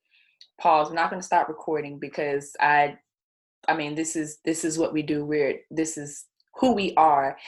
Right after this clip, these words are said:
But I just have to say this. God said, sa-, I said, "Mm-mm, Lord, now I'm over here trying to get this interview done, and I'm not supposed to be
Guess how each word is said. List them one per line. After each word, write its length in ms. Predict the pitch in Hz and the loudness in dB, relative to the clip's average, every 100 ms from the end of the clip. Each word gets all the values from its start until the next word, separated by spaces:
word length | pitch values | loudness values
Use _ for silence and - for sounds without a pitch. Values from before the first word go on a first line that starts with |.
| - - - | -18 -4 4
But 100 | 180 | 6
I 120 | 185 | 6
just 220 | 185 233 | 4 2
have 220 | 220 208 | 4 2
to 160 | - 160 | 0 0
say 400 | - - 180 165 | 2 4 6 6
this. 400 | 165 147 147 - | 4 2 0 -2
God 220 | 170 175 | -2 0
said, 200 | - 160 | 0 -2
sa-, 180 | 156 208 - | -2 -2 0
I 120 | 220 | 0
said, 320 | - 233 - | -2 -4 -4
"Mm-mm, 720 | 254 294 285 202 190 165 160 | -8 -10 -10 -6 -6 -4 -4
Lord, 480 | 190 226 240 233 220 | 0 2 2 -2 -4
now 160 | 208 214 | 0 4
I'm 140 | 285 | 6
over 160 | 226 220 | 4 4
here 360 | 226 208 185 185 _ _ _ _ _ _ _ _ | 4 6 4 2 _ _ _ _ _ _ _ _
trying 200 | - 294 | 0 2
to 60 | 247 | 2
get 140 | 233 | -2
this 160 | 226 226 | -2 -2
interview 400 | 247 277 262 220 | -2 -2 -4 -4
done, 400 | 202 190 170 156 | -2 0 2 2
and 120 | 151 | 2
I'm 220 | - 320 320 | 0 0 0
not 180 | 311 269 | -2 -2
supposed 300 | 285 254 240 | -4 -4 -4
to 60 | |
be 320 | 233 240 220 | -2 -2 -4